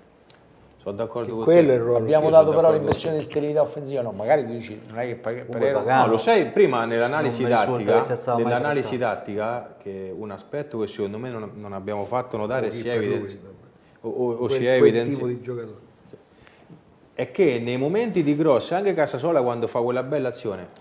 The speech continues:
Speaker 1: l'area non è coperta
Speaker 3: quello dico.
Speaker 1: bene.
Speaker 3: Eh.
Speaker 1: Cioè Carboni fa gol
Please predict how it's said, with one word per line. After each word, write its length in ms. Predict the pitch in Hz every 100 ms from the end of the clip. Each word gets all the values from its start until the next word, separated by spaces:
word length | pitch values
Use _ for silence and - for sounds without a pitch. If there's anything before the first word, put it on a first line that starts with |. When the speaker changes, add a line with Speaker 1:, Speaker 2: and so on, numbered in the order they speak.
| -
Speaker 1:
l'area 380 | 104 175 170 104
non 200 | 92 104
è 280 | 175 143 -
coperta 280 | - - 92
Speaker 3:
quello 260 | 240 190 127
dico. 160 | 123
Speaker 1:
bene. 300 | 95 92 85 - - _ _ _
Speaker 3:
Eh. 40 | 110 98 -
Speaker 1:
Cioè 180 | - 123
Carboni 840 | 156 185 180 170 110 98 104 127 -
fa 200 | - 143
gol 560 | 143 117 95 92 104